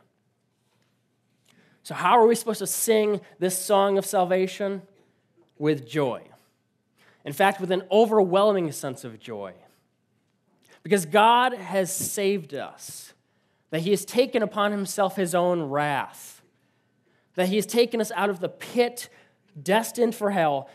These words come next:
the place for eternal suffering, and he has prepared a place for us in heaven, which is the place with no suffering and no pain,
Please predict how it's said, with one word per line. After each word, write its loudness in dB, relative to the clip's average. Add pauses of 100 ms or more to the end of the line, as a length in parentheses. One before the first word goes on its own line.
the -4
place 2
for -2
eternal 0
suffering, -8 (840)
and -8
he -4
has -2
prepared -2
a 0
place -4
for -4
us -2
in -4
heaven, -8 (1120)
which -4
is -2
the -4
place -2
with -6
no -2
suffering -8 (400)
and -8
no -4
pain, -14